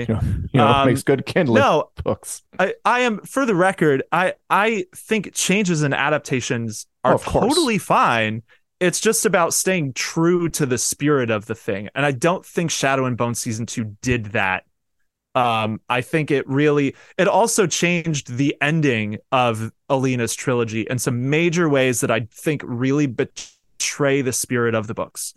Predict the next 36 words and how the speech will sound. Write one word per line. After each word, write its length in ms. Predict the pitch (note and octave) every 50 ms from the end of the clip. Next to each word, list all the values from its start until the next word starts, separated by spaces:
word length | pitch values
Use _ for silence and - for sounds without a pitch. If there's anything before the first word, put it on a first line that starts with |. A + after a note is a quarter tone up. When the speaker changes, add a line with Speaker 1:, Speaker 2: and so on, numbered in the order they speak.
| - - - _ _ _ _ _
Speaker 2:
And 320 | C#3+ C3+ C3 C3 C3 B2 - _
that 420 | C3+ B2 C#3 D3+ E3 F3+ - - -
for 160 | - - C#3+
me 260 | C3+ B2+ A#2+ A#2+ A#2
is 320 | A#2 - - B2+ B2 A2 G2+
the 120 | B2 A#2+
line 380 | A#2 A2+ A#2 A#2 A#2 A#2 A2+ A2
to 140 | - A2+ - _ _
where, 260 | B2 A2+ A2+ B2+ A#2+
that 200 | A#2 B2 A#2+ -
you 60 | A2
don't 160 | G#2+ G2 F#2 -
cross. 500 | - - - - - - - - - - _ _ _ _
Make 200 | C#3 D#3 F#3 -
changes. 380 | - D#3 D#3 F3+ G#3 D#3+ C3 -
Speaker 1:
Eh. 60 | - E3+
Speaker 2:
Like, 180 | D#3+ E3 -
The 100 | - F3 E3+
Expanse 540 | D3 - - - - D#3+ G3 B3 G#3 -
is 100 | D3+ C3+
a 40 | C3+
great 220 | A2 C3 C3 B2+ B2
example. 480 | A#2+ G#2+ A#2+ A#2 A2+ A2+ - D3 D#3+ D#3
They 180 | C#3+ E3+ G#3+
made 260 | B3+ B3 G3 D3+ -
tons 340 | - - - - A#4 D#4 D#3+
of 80 | C#3 A2
changes 640 | - - B2+ A#2 A#2 A2 A2 A2 A2 A2+ A2 - - - - - _ _ _ _ -
and 140 | G3 G3
it 80 | G#3+ -
was 160 | A#2 A2+ A2+ -
Speaker 1:
Mm-hmm. 100 | B2+ D#3
Speaker 2:
awesome 520 | G#3+ C#4 - - - - E2+ - A2 - _ -
because 580 | D#3 C#3+ - D3 D3+ D3 C#3 B2 A2+ - - - _ _ _ _ _ _ _ _
it, 160 | F3 F#3 F#3 - _
well, 320 | D#3+ C3+ C#3+ C#3 - -